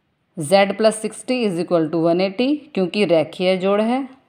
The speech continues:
साठ को हम उस तरफ लेके जाएंगे, हो जाएगा माइनस का, तो एक सौ अस्सी में से साठ गए तो हुआ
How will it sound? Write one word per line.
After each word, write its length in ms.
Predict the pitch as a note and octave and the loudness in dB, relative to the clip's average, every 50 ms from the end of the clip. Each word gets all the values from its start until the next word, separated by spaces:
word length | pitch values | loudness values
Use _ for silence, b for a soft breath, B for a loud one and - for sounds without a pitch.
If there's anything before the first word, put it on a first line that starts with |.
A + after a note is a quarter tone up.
| _ _ | _ _
साठ 320 | - - E3+ D#3+ D#3 - - | -2 2 2 2 2 0 -4
को 60 | G3 | -4
हम 140 | F3+ E3+ E3 | -2 -2 -2
उस 140 | D#3+ E3 - | -2 -4 -4
तरफ 240 | - F3+ F#3 F3+ F3+ | -2 -2 -2 0 0
लेके 300 | F#3+ F3+ F3 - G3+ F#3+ | -2 -4 -2 -2 -4 -4
जाएंगे, 480 | F#3 G3 F#3+ F#3+ G3 G3+ G3+ A3 A3+ B3 C#4+ C#4+ A#3+ - | -2 0 -2 -2 -2 -2 -2 0 0 0 -2 -4 -6 -8
हो 100 | D#3+ D3 | -8 -6
जाएगा 360 | C#3 D3 D3+ D3 D3 D3 D#3 | -2 -2 -2 -2 0 -2 -2
माइनस 460 | D#3+ D#3+ D3+ D3+ D#3 D3+ D#3 E3 D#3+ - | -2 -2 -2 -2 -2 -2 -2 -4 -6 0
का, 220 | - A3 A#3+ C4+ D4 - - - _ _ _ _ | 2 2 2 2 0 -4 -12 -20 _ _ _ _
तो 180 | - F3 F3 - E3+ | -4 -4 -4 -4 -8
एक 100 | - - | -10 -10
सौ 180 | - - E3+ | -8 -4 -4
अस्सी 320 | D#3 D3+ - - - E3+ E3 | -4 -4 -6 -8 -4 -2 0
में 140 | E3 D#3 D3+ | 0 -2 -2
से 220 | D3+ - F3+ G3+ A#3 C#4 D#4+ - - - _ _ | -6 -4 -2 -2 -2 -2 -2 -6 -12 -20 _ _
साठ 360 | - - F3 D#3 D3+ D3 E3+ D#3+ | -2 0 0 0 0 -2 -4 -6
गए 340 | D3+ D#3 D#3 E3+ G#3 B3+ A#3+ | -4 -2 -2 -2 -2 -4 -6
तो 160 | - - E3+ | -4 -4 -4
हुआ 300 | D#3 D#3 D3 D3+ D3+ D#3+ | -4 -2 -2 0 0 0